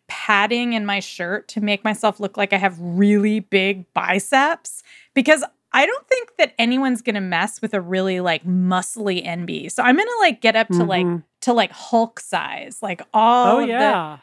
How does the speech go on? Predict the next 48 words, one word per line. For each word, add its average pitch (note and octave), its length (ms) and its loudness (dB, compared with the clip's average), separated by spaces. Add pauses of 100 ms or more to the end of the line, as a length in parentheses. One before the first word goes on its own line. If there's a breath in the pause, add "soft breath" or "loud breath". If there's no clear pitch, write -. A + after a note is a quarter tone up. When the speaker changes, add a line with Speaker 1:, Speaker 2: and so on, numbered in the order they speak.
Speaker 1:
all C4 160 4
the F4 100 -4
free D#4 240 -4
speech - 380 -8
padding, G3+ 480 0
just, G3 200 -8
like, G3 160 -2
all G3+ 280 0
over G3+ 120 -6
my G3+ 120 -4
shirt. F#3+ 320 -4
It's G#3 240 -6
just B3+ 180 -4
gonna, B3 240 2
it's A3+ 160 -8
gonna A4 160 -10
be C#5 160 -12
really G#4 240 -4
intimidating, G3 600 -2
I D#3+ 80 -10
think. - 340 -12 (420)
Speaker 2:
Pump F3 300 4
it A#3 140 6
up. F#3 420 2 (180)
Pump F#3+ 200 -4
it G#3+ 120 -2
up. F#3 320 0
Yeah, A3+ 420 2
I G#3+ 120 -2
mean, B3 340 0 (380 soft breath)
I B3+ 180 6
basically C4+ 640 -2
have G3 140 -4
just F#3+ 200 -6
been G3+ 140 0
surrounding F3+ 540 0
myself F#3+ 360 0
with F3 140 -2
a D#3+ 40 -4
gaseous D#3 600 -2
cloud E3 380 0
of F#3+ 100 2
free A3+ 220 0
speech, B3+ 400 -2
and G3+ 120 0
it's G3 140 -6
slowly G3 420 4
expanding. F#3+ 640 0